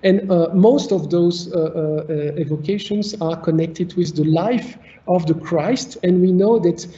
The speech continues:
uh, from Marsilio Ficino, also referred to earlier, uh, that hieroglyphs, uh, were perceived as a sacred script encoding a Priscia Theologia, as Marsilio Ficino said, that foretold the Christian revelation. So it's very meaningful to put them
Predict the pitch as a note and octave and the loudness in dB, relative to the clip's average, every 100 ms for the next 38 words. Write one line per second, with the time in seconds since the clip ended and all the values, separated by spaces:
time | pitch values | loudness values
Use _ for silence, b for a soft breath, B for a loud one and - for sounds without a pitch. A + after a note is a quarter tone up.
0 | B - D#3+ D#3+ E3 - E3+ E3 D#3 - | B -4 -2 -2 -2 -2 0 0 -2 -6
1 | - G#3 G3 F3+ - F3 - G#3+ A3+ G#3+ | -4 0 2 2 -2 -10 -6 -2 2 2
2 | C4 D#3+ D#3 E3 D3+ D3 G3 F3+ F#3 F3+ | 0 -2 -2 -2 -4 -4 -4 -4 -4 0
3 | F3+ F#3+ G3+ A3+ A3+ B B - E3 E3 | 2 4 2 2 -4 B B 0 2 2
4 | D#3+ E3 - A3 G3 D#3 F3+ F3+ - F3+ | 2 -2 -2 -2 0 2 2 0 -6 -2
5 | E3 F3 D#3+ D#3+ D#3 D#3+ D3+ - A3+ - | -2 0 0 0 0 -4 -4 -4 -4 -2
6 | E3 C#3 - G3 - F#3 - G3 F#3+ F3 | -2 -4 -8 -10 -10 -12 -6 -6 -4 -4
7 | D#3+ F3+ F3 F#3 D#3+ C#3 - G#3+ - - | -2 0 2 4 2 0 -6 -8 -8 -8
8 | G3 F3+ - F3 G3+ A#3+ F#3 B3 D4+ G3 | -6 -4 0 2 2 0 -2 -4 -4 -8
9 | - - E3 - G3+ F#3+ G3 G3 B - | -8 -8 -8 -6 -2 2 2 2 B -10
10 | F3 - F#3+ F3+ D#3 - A3+ A#3 B B | -10 -2 0 2 2 0 -2 -4 B B
11 | F3 E3+ - A3+ A#3+ - D#3+ F#3 A#3 B | -2 0 -2 -2 -2 -4 -4 -4 -6 B
12 | B - E3+ A3 G#3+ - F#3+ F#3 F3 E3+ | B -8 -6 -6 -6 -2 2 2 2 2
13 | F3+ F#3+ - C#3+ - D#3 D3+ D#3+ F3 F#3 | 2 0 -2 -8 -6 -6 -6 -4 0 2
14 | F#3 G3 F#3+ - E3+ E3 D#3+ - E3 D3+ | 0 2 0 2 -2 -2 -4 -2 -2 -2
15 | D#3 F3 | -4 -4